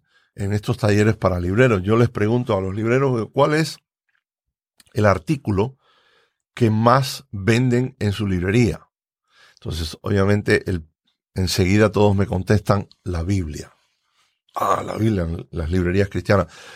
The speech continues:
Yo pregunto, "¿Y dónde tienen las librerías puestas estratégicamente?". "Bueno, pues yo la tengo al lado de la entrada, o la tengo detrás del mostrador, o detrás de la caja para que esto y lo otro". Y entonces yo les, en muchos de estos casos les digo, "Mal,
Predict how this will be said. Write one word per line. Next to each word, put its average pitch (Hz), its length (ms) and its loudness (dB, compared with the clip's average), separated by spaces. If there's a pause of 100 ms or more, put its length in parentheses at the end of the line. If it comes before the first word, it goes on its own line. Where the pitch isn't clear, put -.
Yo 135 100 2
pregunto, 139 340 2
"¿Y 135 80 2
dónde 160 240 4
tienen 151 320 4
las 104 160 4
librerías 113 440 2
puestas - 720 -2 (340)
estratégicamente?". 87 920 -10 (440)
"Bueno, 131 220 4
pues 87 120 -4
yo 92 80 0
la 101 240 4
tengo 101 280 -4
al 95 120 0
lado 87 140 2
de 95 80 -2
la 87 80 -6
entrada, 85 580 2 (300)
o - 120 -16
la 85 120 -4
tengo 101 280 -4
detrás 101 320 -2
del 92 140 -8
mostrador, 120 880 2 (340)
o 95 200 2
detrás 104 260 4
de 104 80 4
la 92 140 4
caja 123 360 2
para 85 240 0
que 92 300 -2 (320)
esto 113 300 2
y - 20 0
lo 101 120 6
otro". 107 360 2 (340)
Y 104 180 -2
entonces 104 680 0
yo 92 220 0
les, 107 420 2
en 101 160 0
muchos 127 320 0
de 123 80 4
estos - 200 -4
casos 113 300 -2
les 104 100 2
digo, 104 340 0
"Mal, 92 560 0